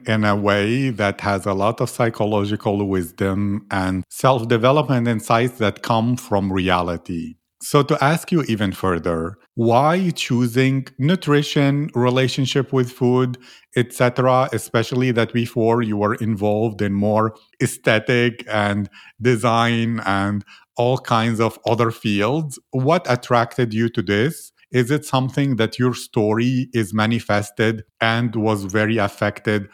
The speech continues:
by food and relationship to food and weight loss? Or is it something that you found that you can help people most with and it's your gift?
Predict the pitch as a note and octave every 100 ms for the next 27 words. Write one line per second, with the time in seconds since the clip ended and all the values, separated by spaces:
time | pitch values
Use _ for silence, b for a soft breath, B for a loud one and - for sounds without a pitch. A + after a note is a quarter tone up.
0 | B B B G#2 G#2+ G#2 G2+ G#2 B B
1 | - - E3+ E3+ D3 B2+ A#2+ A#2 A2+ A2+
2 | A2+ A#2 - A#2+ - A#2+ B2+ A#2 A#2+ A2
3 | G2+ G#2 A#2+ B2 A#2 A2+ B2+ C#3 C3 -
4 | A#2 A2+ A2+ B B B - A#2 A#2 A#2+
5 | - A2 G#2+ B2 A#2+ A2 G#2 - B2 D#3
6 | D#3+ - A#2 G#2+ A2 A#2 G#2+ G2+ G2+ -
7 | B B - A2 B2 G#2 A#2+ A#2 A#2+ -
8 | - - B2+ A#2 A#2+ A2 A2 A2 A2 -
9 | G#2 A2 A2+ G2 G#2 - G#2 G2 F#2 G2+
10 | C3 -